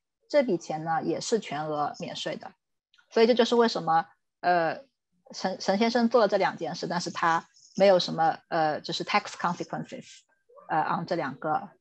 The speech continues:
tran-，呃，transaction。好，那这样一来呢，陈先生的手上就有了足够的这个资金去实现他的理想了。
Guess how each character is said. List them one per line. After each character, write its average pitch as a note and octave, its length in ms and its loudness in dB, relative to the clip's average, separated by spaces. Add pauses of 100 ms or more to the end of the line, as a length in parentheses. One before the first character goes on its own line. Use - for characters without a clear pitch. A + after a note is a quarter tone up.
(200)
tran-， D3 260 -6
呃， D3+ 180 -2
transaction。 - 680 -4 (840)
好， F#3+ 300 8
那 C#4 180 4
这 C4 80 0
样 C#4 140 6
一 C4 40 8
来 G3 200 6
呢， G3+ 200 4
陈 F#3+ 200 -4
先 A#3 180 -2
生 A#3 180 -2
的 A3+ 100 0
手 F3 200 -8
上 F#3 240 0
就 G3 160 -4
有 E3 160 -2
了 D3+ 160 -4
足 F3+ 220 -2
够 A#3+ 180 4
的 E3+ 240 4
这 F3 140 -8
个 D3+ 400 -2 (100)
资 G3 120 -10
金 G#3 280 2 (400)
去 G#3 280 2
实 F3 160 -2
现 A3 180 0
他 A3 140 0
的 G3+ 100 -2
理 D#3+ 180 -2
想 - 280 -4
了。 - 180 -8